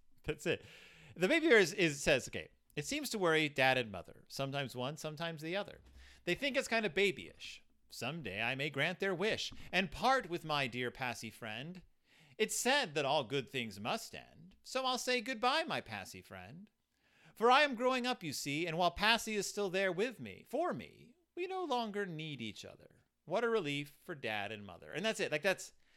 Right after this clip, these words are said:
this is a short book. I could read it out loud to you in about a minute, um, because it's a board book for babies. I think you're supposed to, like, read this book to your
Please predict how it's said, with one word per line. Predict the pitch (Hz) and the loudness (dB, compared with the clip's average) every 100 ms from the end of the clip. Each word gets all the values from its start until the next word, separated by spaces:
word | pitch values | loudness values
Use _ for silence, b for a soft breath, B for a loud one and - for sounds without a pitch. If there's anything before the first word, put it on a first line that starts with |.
| b b b - | b b b 0
this | 170 262 | 2 2
is | 262 214 | 2 0
a | |
short | 190 - - 175 147 120 | 2 0 4 4 4 0
book. | 107 98 - | -8 -8 -2
I | 151 | -2
could | 208 196 | 0 -2
read | 220 | -4
it | 190 | 2
out | 175 143 | 4 4
loud | 135 127 - | 2 0 -2
to | 123 | -4
you | 120 | -2
in | 117 | -4
about | 107 117 110 | -2 -2 -2
a | |
minute, | 104 87 82 - _ _ | -6 -12 -16 -20 _ _
um, | 131 104 92 101 - - - | -8 -8 -10 -18 -20 -20 -16
because | 165 175 | -6 -4
it's | 180 | -4
a | 165 | -4
board | 135 160 156 | 0 0 0
book | 131 - | -4 -6
for | |
babies. | 135 139 110 - B B B B | -2 -2 -2 -8 B B B B
I | 180 208 | 6 6
think | - - 202 | 2 -6 -4
you're | 269 | -4
supposed | 180 185 147 160 185 185 - | -2 -4 -4 0 0 0 -2
to, | 180 | -2
like, | 147 117 | 0 -2
read | 117 139 156 | -4 -4 -2
this | 160 151 | -4 -6
book | - 147 147 | -6 -6 -6
to | 135 | -6
your | 120 | -4